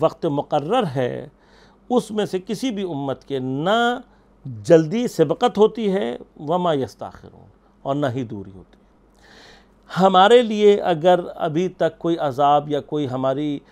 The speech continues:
لیے جو ہے وہ ایسی چیز نہیں مقرر ہوئی یا نہیں ظاہر ہو رہی، تو اس کا معنی یہ نہیں ہے کہ نہیں ہے، اس کو اللہ تعالیٰ نے متاخر کر دیا ہے۔ کہاں تک کیا ہے، یہ الگ بحث ہے۔ آ، آیا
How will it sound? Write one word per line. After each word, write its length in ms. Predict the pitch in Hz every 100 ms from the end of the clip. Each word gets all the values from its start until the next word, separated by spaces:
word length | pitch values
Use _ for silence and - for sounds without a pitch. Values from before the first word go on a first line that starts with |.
| _ -
لیے 360 | 143 135 147
جو 160 | 135 131
ہے 120 | 131
وہ 340 | 127 135 139 139 - _ -
ایسی 280 | 151 123
چیز 260 | 139 147 123
نہیں 160 | 127 151
مقرر 400 | 139 151 143 131
ہوئی 220 | 135 139
یا 100 | 135
نہیں 260 | 131 156
ظاہر 320 | 127 131 127 135
ہو 140 | 127
رہی، 120 | 165
تو 120 | 165
اس 80 | 156
کا 80 | 160
معنی 260 | 143 143 156
یہ 160 | 156
نہیں 200 | 185 294
ہے 60 | 277
کہ 100 | 185
نہیں 260 | 156 143
ہے، 160 | 120 104 - _ _ _ _ _ _ -
اس 120 | 214 -
کو 260 | 247 247
اللہ 160 | 226 196 170
تعالیٰ 220 | 160 185
نے 300 | 208 208 262
متاخر 640 | 196 131 143 143 - 143 117
کر 160 | 110
دیا 400 | 92 104 92 85
ہے۔ 100 | 87 101 - _ _ _ _ _ _ _ _
کہاں 260 | 151 151 214
تک 240 | 220 -
کیا 320 | 208 208 190
ہے، 200 | 175 190
یہ 360 | 190 151 165 165 -
الگ 160 | 151 160 147
بحث 360 | 151 160 -
ہے۔ 100 | 160 - _ - _ _ -
آ، 60 | 131 127 143
آیا 440 | 147 139 151 143